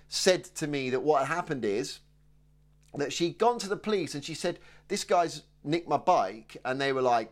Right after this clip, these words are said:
"Oh, well, it's not, 'cause it's not worth that much, there's not really a lot we can do about it." So the police actually basically have put, like, a threshold on how important the crime is and have deemed it not important enough to investigate. And I'm like,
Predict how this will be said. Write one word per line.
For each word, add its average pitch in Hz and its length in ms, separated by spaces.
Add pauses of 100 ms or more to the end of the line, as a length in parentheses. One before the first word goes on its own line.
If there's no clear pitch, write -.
"Oh, 120 320
well, 117 320
it's - 200
not, 123 280
'cause 131 160
it's 123 160
not 127 160
worth 113 300
that 107 200
much, 110 240
there's 110 160
not 117 160
really 107 160
a 107 60
lot 101 180
we 107 80
can 113 160
do 151 160
about 104 240
it." 82 140 (160)
So - 140
the 208 100
police 247 320
actually 196 320
basically 165 560
have 131 160
put, 185 120
like, 160 140
a 165 80
threshold 151 600
on 156 80
how 165 180
important 165 480
the 156 60
crime 196 420
is 131 260 (260)
and 180 120
have 175 100
deemed 220 300
it 190 140
not 202 200
important 175 440
enough 143 200
to 170 120
investigate. 180 600
And - 80
I'm 220 120
like, 226 180